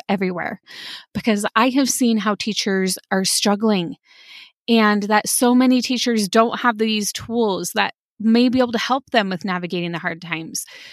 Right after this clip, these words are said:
Maybe you are struggling with teaching. Maybe you're feeling burned out. Maybe you're like, "I want to enjoy teaching again, but it's just so hard," right?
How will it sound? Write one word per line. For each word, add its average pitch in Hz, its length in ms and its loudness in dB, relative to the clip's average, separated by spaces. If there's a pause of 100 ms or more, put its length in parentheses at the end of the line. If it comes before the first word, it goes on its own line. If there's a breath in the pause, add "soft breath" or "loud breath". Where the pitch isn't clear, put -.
(240 loud breath)
Maybe 233 260 4
you 247 320 2
are 233 100 2
struggling 220 440 -2
with 214 100 -4
teaching. 208 400 -4
Maybe 214 240 2
you're 240 160 4
feeling 214 300 -2
burned 196 240 0
out. 175 300 2 (380 soft breath)
Maybe 233 260 2
you're 240 180 2
like, 208 260 0
"I 226 120 0
want 233 480 2
to 277 120 -2
enjoy 226 300 0
teaching 226 440 -4
again, 180 440 -2
but 180 260 -6 (180)
it's 202 260 -4
just 196 440 -2
so 185 240 -2
hard," 202 560 -4 (160)
right? 190 340 -6